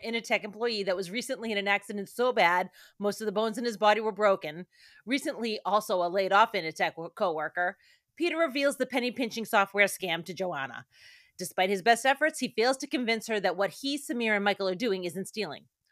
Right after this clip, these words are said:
Once at the party, Peter finds out to his horror that Joanna once slept with Lumberg.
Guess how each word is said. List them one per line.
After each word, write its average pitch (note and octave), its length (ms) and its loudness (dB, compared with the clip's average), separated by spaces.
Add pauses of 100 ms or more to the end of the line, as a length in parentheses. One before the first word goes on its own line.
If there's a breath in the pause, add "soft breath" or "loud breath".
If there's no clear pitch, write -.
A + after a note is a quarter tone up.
Once F#3 200 -8
at G3 80 -10
the G3+ 60 -4
party, A#3+ 340 4
Peter A#3 300 -2
finds B3+ 280 0
out A3 180 4
to A3+ 120 -4
his G3 120 -2
horror G3 320 2
that D#3+ 200 -6
Joanna A3 500 0
once G3+ 300 -2
slept G#3 320 2
with F3 100 -8
Lumberg. E3 400 -2